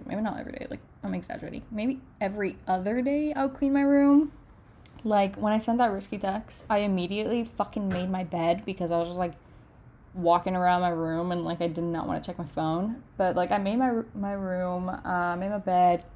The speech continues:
cleaned my pillows. I do my laundry. <laughs> Like, I'm a full-on adult right now because I am turning twenty. February eighth, I am turning twenty. I am no longer a teenager. These are my last days as being a teenager,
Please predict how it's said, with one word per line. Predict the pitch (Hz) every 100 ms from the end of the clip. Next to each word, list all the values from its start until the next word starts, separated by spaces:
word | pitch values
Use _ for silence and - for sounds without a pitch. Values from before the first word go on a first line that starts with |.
| -
cleaned | 202 202
my |
pillows. | 208 202 202 196 196 190
I | 190 185
do | 180
my | 220 214
laundry. | 175 170 196 214 196 247 -
<laughs> | - - - - - - - - - - -
Like, | 254 -
I'm | 247 226
a | 208
full-on | 196 220 285 247 190
adult | 175 170 190 -
right | 156
now | 156 156
because | 190 294 294
I |
am | 285 392
turning | 403 349 233
twenty. | - 185 - - - - - -
February | 240 262 220
eighth, | 170 165 -
I | 180
am | 175 175
turning | 196 196 202
twenty. | 196 185 - 185 - - - -
I | 196
am | 196 190
no | 202
longer | 233 220 202
a | 190
teenager. | - 180 160 - -
These | 185 220
are | 226
my | 196
last | 185 175 175 190 -
days | 160 165
as | 180 185 -
being | 170 165
a |
teenager, | 170 - - - - - -